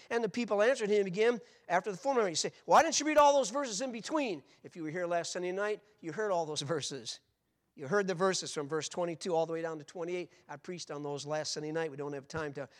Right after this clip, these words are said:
read 'em all again. But the point here is that David now faces some criticism. He's accused of something from, not his, not his little brother, not his little brother, you know, not some little friend here. This is the oldest brother, okay? This is the oldest brother. He's got some criticism.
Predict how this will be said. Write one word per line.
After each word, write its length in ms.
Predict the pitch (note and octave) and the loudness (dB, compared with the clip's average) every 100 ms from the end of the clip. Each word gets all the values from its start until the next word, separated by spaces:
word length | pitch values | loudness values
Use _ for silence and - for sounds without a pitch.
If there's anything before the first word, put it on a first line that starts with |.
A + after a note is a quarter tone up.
| - | -10
read 160 | C#3 D3+ | -4 0
'em 100 | D#3 | 2
all 180 | D3+ | 2
again. 380 | D3 D3 F3 D#3 - - | 0 -2 0 0 -4 -12
But 120 | D3 | -10
the 100 | C#3+ | -10
point 320 | - A#3 A#3 | 0 4 4
here 240 | F3+ D4 C4 | 4 0 4
is 300 | F3 F3 D#3+ - - | 4 4 2 -12 -8
that 200 | D3+ D3 | -6 2
David 300 | G3 A3+ A3 | 4 4 4
now 200 | G#3 G3 | 4 2
faces 420 | - G#3 G3+ E3 | 2 0 0 -4
some 160 | F3+ | -6
criticism. 720 | D#3 A3 G3 - F3 C#3 C3 A2+ _ _ _ _ _ - | -2 -2 0 -2 -2 -2 -6 -8 _ _ _ _ _ -14
He's 180 | D#3 D#3+ | -10 -8
accused 400 | C#3 G#3 G#3 F#3 | -6 -6 -6 -8
of 80 | |
something 340 | - G#3+ G#3 G#3 | -2 -2 0 -6
from, 140 | F#3+ F#3 - | -4 -6 0
not 180 | G#3 B3+ | 2 2
his, 160 | B3 | 0
not 200 | A3 C4 | 2 2
his 140 | C4 G#3 | 2 0
little 180 | C4 | -4
brother, 520 | G3+ E3 E3+ B3 F#3+ D#3 | -4 -6 0 0 2 -2
not 160 | G#3 | -4
his 140 | A3 F3+ | -6 -6
little 140 | G#3 | -8
brother, 340 | D3 E3+ F#3+ | -6 -2 -2
you 60 | D3+ | -4
know, 120 | D3 | -6
not 180 | D#3+ G#3 | -6 -6
some 140 | - | -4
little 160 | A3 F#3+ | -4 -4
friend 320 | - A3+ A3+ | -4 -2 -2
here. 200 | E3 D#3 - - | -2 -6 -8 -14
This 160 | G#3 - | -10 -10
is 120 | D3 | -8
the 180 | D#3+ C#3 _ - | -10 -12 _ 4
oldest 540 | G#3+ G#3 D#3 C3 - | 6 6 2 -10 -8
brother, 380 | C#3+ B2 A#2 G#2 - | -6 -6 -10 -20 -18
okay? 380 | B2+ - C3+ D#3 _ - | -14 -6 -6 -6 _ -12
This 140 | C#3 | -10
is 60 | C#3+ | 0
the 100 | D#3 | 2
oldest 320 | F#3 D#3 - | 2 0 -2
brother. 340 | D3+ B2 A#2 _ _ _ | -4 -4 -12 _ _ _
He's 140 | - C3 | -12 -2
got 180 | D#3+ D3 | 0 0
some 140 | C3+ | -6
criticism. 680 | - G3+ F#3 - F#3+ G3 | -2 0 0 -2 -2 -4